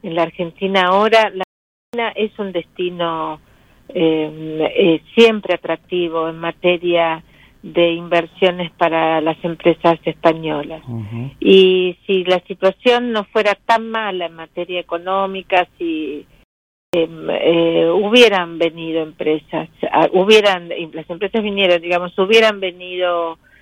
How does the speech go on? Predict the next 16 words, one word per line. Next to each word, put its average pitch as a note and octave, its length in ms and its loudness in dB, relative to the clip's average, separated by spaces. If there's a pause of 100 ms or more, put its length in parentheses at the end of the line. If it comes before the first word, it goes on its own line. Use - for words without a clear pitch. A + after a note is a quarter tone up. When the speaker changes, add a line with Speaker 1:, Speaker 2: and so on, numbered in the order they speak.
(160)
Speaker 1:
eh, F3 280 -2
inversiones E3+ 960 -2
en D#3+ 240 -4
el D#3+ 140 -6
corto E3 380 2
plazo. D#3+ 580 -4 (600)
Eh, F3 220 6
aquí A#3 400 -2
hay A3+ 240 0
una F#3 300 -14
gran A3 300 -6
cantidad F#3 460 -8
de F#3 120 -10
posibilidades F3+ 960 -2
en F3 100 -10
materia F3 420 -4